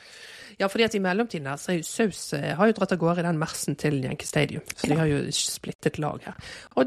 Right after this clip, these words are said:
Speaker 1: det
Speaker 2: Ja.
Speaker 1: som er, eh, og så sier John, «Be-, få tak i Cobb i New York politi, eh, hils fra meg, og få han ned hit, og så, eh, få han også til å finne ut hvem den enogtjuende presidenten er.» Og det
Speaker 2: Ja.
Speaker 1: vet selvfølgelig Murray.
Speaker 2: Ja, han vet jo alt i hele verden.
Speaker 1: Ja, det er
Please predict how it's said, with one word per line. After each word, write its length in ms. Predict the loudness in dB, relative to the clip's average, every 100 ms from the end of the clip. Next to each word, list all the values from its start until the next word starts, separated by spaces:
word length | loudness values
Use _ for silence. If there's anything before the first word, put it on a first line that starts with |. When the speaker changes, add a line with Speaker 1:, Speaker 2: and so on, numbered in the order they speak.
| 6
Speaker 1:
det 100 | 6
Speaker 2:
Ja. 60 | 6
Speaker 1:
som 300 | 6 2 4
er, 220 | 4 2 2
eh, 220 | 0 2
og 80 | 0
så 100 | -2
sier 280 | -2 2 2
John, 180 | 2 0
«Be-, 120 | -2 -4
få 220 | 4 6 6
tak 300 | 4 2 2
i 40 |
Cobb 380 | -2 2 0 0
i 260 | 0 2 4
New 140 | 4
York 140 | 2 2
politi, 480 | -2 0 2 4
eh, 180 | 4 2
hils 260 | 4 2 2
fra 100 | 0
meg, 340 | 4 6 4 4
og 140 | 0
få 140 | 2
han 140 | 0 2
ned 340 | 2 0 -2
hit, 280 | 2 2 4
og 100 | 2
så, 340 | 2 4 6 6
eh, 640 | 4 2 4 4 2 0
få 80 | 2
han 120 | 2
også 180 | 2 2
til 100 | -2
å 40 | 0
finne 180 | 2
ut 120 | 0 2
hvem 200 | 0 2
den 40 |
enogtjuende 460 | 2 0 0 -2 -2
presidenten 500 | -4 -2 -2 -2 -6
er.» 80 | -6 -10 -10 -6
Og 80 | 4
det 60 |
Speaker 2:
Ja. 80 | 6
Speaker 1:
vet 220 | 6 2 -6
selvfølgelig 720 | -6 -8 0 0 0 -6 -6
Murray. 200 | -4 -6 -8 _ _ -18 0 6
Speaker 2:
Ja, 80 | 6
han 140 | 8
vet 140 | 6
jo 60 | 6
alt 200 | 4 4
i 40 | 6
hele 140 | 6
verden. 360 | 6 4 4 2
Speaker 1:
Ja, 180 | 2 0
det 100 |
er 40 | 0